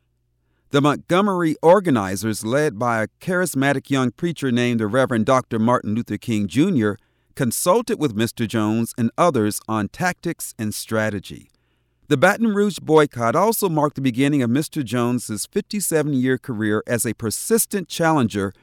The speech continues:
to the race-based codes of the Jim Crow South. He was the first black member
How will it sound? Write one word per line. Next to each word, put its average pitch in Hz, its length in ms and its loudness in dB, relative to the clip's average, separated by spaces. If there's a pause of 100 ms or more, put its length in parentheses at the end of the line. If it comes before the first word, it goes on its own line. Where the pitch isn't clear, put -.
(280)
to - 80 -6
the 131 120 2
race-based 156 800 0 (140)
codes 110 640 -2
of 117 140 -4
the 113 60 -4
Jim 135 300 0
Crow 113 300 -2
South. 90 460 -4 (680)
He 196 120 4
was 170 140 0
the 143 100 0
first 208 400 2 (100)
black 151 300 2
member 147 420 0